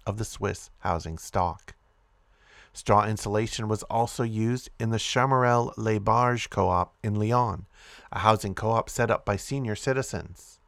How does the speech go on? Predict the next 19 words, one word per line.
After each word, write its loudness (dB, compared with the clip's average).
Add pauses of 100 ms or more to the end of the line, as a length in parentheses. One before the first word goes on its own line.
(560)
The -2
co-op's 2
four-story 2
building -2
includes -4
fourteen -4
one-bedroom 2
apartments -4 (360)
of 0
forty-five -2
square -8
meters, -4 (560)
two 2 (120)
two-bedroom 0
apartments -2
of -6
sixty-three -6
square -2
meters, -8